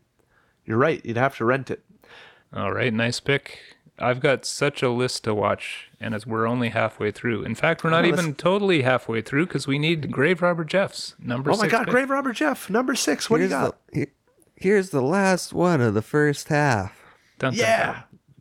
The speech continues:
Speaker 3: Movie number fifteen of thirty. Is that what we're at here?
Speaker 2: That's right, and we don't have any crossovers yet.
Speaker 1: Wow.
Speaker 3: Crazy
Speaker 1: Wow.
Speaker 3: talk, eh?
Speaker 1: That is crazy talk.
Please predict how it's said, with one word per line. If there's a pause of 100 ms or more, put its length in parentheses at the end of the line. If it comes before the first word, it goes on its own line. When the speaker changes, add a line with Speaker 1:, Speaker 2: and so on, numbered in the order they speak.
(280)
Speaker 3:
Movie
number
fifteen
of
thirty.
Is
that
what
we're
at
here?
Speaker 2:
That's
right,
and
we
don't
have
any
crossovers
yet. (380)
Speaker 1:
Wow.
Speaker 3:
Crazy
Speaker 1:
Wow.
Speaker 3:
talk,
eh? (400)
Speaker 1:
That
is
crazy
talk.